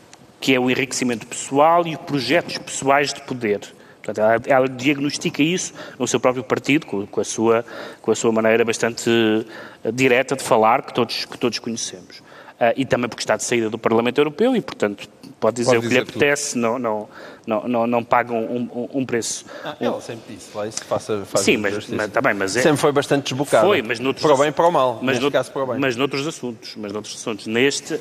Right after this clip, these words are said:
Speaker 1: desta forma, eh, como, co-, como ela, como ela o disse, eh, eh, é novo. E depois, e essa é a parte mais interessante e
Speaker 2: Ela
Speaker 1: mais
Speaker 2: já tinha dito em relação a José Sócrates
Speaker 1: Já
Speaker 2: que o
Speaker 1: tinha, já
Speaker 2: P S
Speaker 1: tinha.
Speaker 2: tinha
Speaker 1: Claro
Speaker 2: que
Speaker 1: que sim.
Speaker 2: se demarcar
Speaker 1: Mas ela, ela o que
Speaker 2: claramente
Speaker 1: diz
Speaker 2: do
Speaker 1: aqui é uma coisa bastante mais,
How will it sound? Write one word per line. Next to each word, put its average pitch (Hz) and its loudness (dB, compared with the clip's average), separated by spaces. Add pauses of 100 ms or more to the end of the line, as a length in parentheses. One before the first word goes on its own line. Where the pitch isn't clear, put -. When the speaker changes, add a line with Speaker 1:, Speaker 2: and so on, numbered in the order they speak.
(120)
Speaker 1:
desta 120 -2
forma, 139 0 (300)
eh, 117 -2 (100)
como, 113 -6
co-, 113 -2
como 120 0
ela, 113 2 (220)
como 120 -4
ela 113 4
o 117 0
disse, 131 -4
eh, 117 -6 (260)
eh, 117 0
é 113 2
novo. 98 -6
E 190 0
depois, 151 2
e 147 4
essa 170 0
é 165 4
a - 2
parte - 0
mais 120 -2
interessante 107 -8 (400)
e 135 -2
Speaker 2:
Ela 127 4
Speaker 1:
mais 143 2
Speaker 2:
já 143 4
tinha 127 -4
dito 135 0
em - -2
relação 104 -4
a - -4
José 98 0
Sócrates 117 0
Speaker 1:
Já 139 2
Speaker 2:
que 127 -2
o 120 2
Speaker 1:
tinha, 117 2
já 107 6
Speaker 2:
P 113 6
S 131 2
Speaker 1:
tinha. 127 -4
Speaker 2:
tinha 113 -6
Speaker 1:
Claro 151 4
Speaker 2:
que 120 -2
Speaker 1:
que 117 2
sim. 120 -2 (200)
Speaker 2:
se - -12
demarcar 123 2 (160)
Speaker 1:
Mas 202 0
ela, 226 4
ela - -2
o - -16
que - -14
Speaker 2:
claramente 185 2
Speaker 1:
diz 147 -4
Speaker 2:
do 160 -2
Speaker 1:
aqui 135 4
é 143 4
uma 151 0
coisa 165 -2 (120)
bastante 147 -4
mais, 156 0